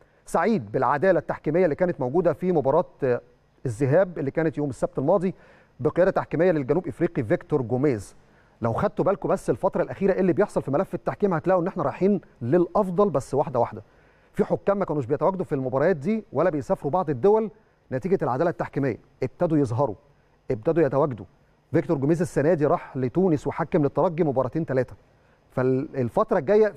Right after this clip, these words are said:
في تعديلات بتحصل، بس طبعًا عشان تغير تغيير كامل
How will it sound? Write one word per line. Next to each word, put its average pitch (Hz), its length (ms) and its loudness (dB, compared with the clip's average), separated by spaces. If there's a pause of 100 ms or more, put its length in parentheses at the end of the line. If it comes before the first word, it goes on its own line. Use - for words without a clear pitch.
في 208 120 -4
تعديلات 151 360 -2
بتحصل، 208 400 0
بس 139 280 -4
طبعًا 202 340 0
عشان 143 240 -6
تغير 170 480 2
تغيير 143 340 -4
كامل 226 440 2